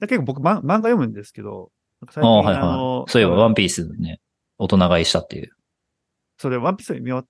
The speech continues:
Speaker 1: て、なんか、最近あの、Netflixでも、あの、アニメ化されて話題になってたのが、なんか、葬送のフリーレンって、なんか、葬式に送るで、葬送って確か書くんですけど、
Speaker 2: はいはいはい。
Speaker 1: そういった漫画がありまして。
Speaker 2: うん。
Speaker 1: で、それは、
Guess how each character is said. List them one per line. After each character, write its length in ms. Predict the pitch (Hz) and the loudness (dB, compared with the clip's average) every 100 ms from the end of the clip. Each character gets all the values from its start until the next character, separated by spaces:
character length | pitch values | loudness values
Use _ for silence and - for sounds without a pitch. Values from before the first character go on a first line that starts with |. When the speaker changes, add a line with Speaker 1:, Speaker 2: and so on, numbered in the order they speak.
| _ | _
Speaker 1:
て、 280 | 123 110 92 _ _ _ _ | -14 -14 -16 _ _ _ _
な 80 | 151 | -12
ん 20 | |
か、 220 | - - _ _ _ _ _ _ | -10 -14 _ _ _ _ _ _
最 100 | 165 | 2
近 120 | 185 | 4
あ 40 | 175 | 4
の、 80 | |
Netflix 1000 | 147 143 185 190 185 - - 123 110 - - - | 4 2 2 2 0 -10 -6 -4 -4 -6 -14 -8
で 160 | 123 | -4
も、 300 | 107 101 - | -4 -6 -10
あ 180 | - 113 | -8 -8
の、 140 | 107 104 | -6 0
ア 60 | |
ニ 80 | 123 | 2
メ 100 | 139 | 2
化 340 | 127 131 127 | 4 4 4
さ 140 | 127 123 | 0 -4
れ 100 | 120 | -4
て 300 | - 139 113 | 0 0 0
話 120 | 110 | -2
題 100 | 117 | -2
に 60 | 117 | -2
な 20 | |
っ 20 | |
て 60 | 117 | -6
た 60 | |
の 40 | 101 | -12
が、 60 | |
な 60 | 98 | -12
ん 20 | |
か、 60 | 101 | -10
葬 200 | - 165 | 0 0
送 260 | - 156 | 4 4
の 120 | 151 147 | 4 0
フ 140 | 147 | 0
リ 120 | 143 | -2
ー 20 | |
レ 100 | 113 | -2
ン 40 | - | -6
っ 40 | |
て、 100 | - | -12
な 80 | 110 | -12
ん 20 | |
か、 100 | 101 | -12
葬 260 | - 143 139 | 0 2 2
式 160 | - _ _ _ _ _ - | -2 _ _ _ _ _ -4
に 460 | 147 139 135 131 127 | 0 2 2 0 -6
送 300 | 131 123 139 | -10 -8 -2
る 100 | 123 | -2
で、 120 | 101 | -4
葬 200 | - 113 | -10 -12
送 220 | 107 110 104 | -12 -12 -12
っ 20 | _ | _
て 60 | _ | _
確 140 | - - | -20 -20
か 100 | _ | _
書 40 | - | -20
く 100 | - | -18
ん 40 | |
で 60 | 107 | -16
す 80 | - | -18
け 100 | 117 | -8
ど、 220 | 120 113 _ _ _ | -8 -8 _ _ _
Speaker 2:
は 120 | 110 | -2
い 40 | 90 | 0
は 60 | |
い 40 | 80 | -2
は 120 | - | -4
い。 40 | - _ _ _ _ | -10 _ _ _ _
Speaker 1:
そ 120 | 143 | -8
う 20 | |
い 20 | |
っ 40 | 127 | -6
た 400 | - 127 117 113 _ - | 0 0 0 -4 _ -2
漫 160 | 123 | 0
画 100 | 120 | 0
が 120 | 113 | 2
あ 60 | 113 | 0
り 80 | 113 | 0
ま 120 | 110 | -6
し 140 | 104 | -10
て。 180 | - - _ _ _ _ - | -16 -20 _ _ _ _ 2
Speaker 2:
う 60 | |
ん。 140 | 220 185 | 4 4
Speaker 1:
で、 80 | |
そ 80 | - | 2
れ 100 | 165 | 0
は、 320 | 160 170 123 | 4 2 2